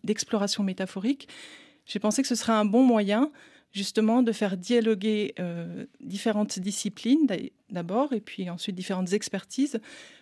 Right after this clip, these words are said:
euh, en regardant, euh, en é-, en écoutant les termes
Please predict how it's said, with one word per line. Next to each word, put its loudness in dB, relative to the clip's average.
euh, -2
en 0
regardant, -2
euh, -8
en -4
é-, 4
en -4
écoutant 2
les 0
termes 2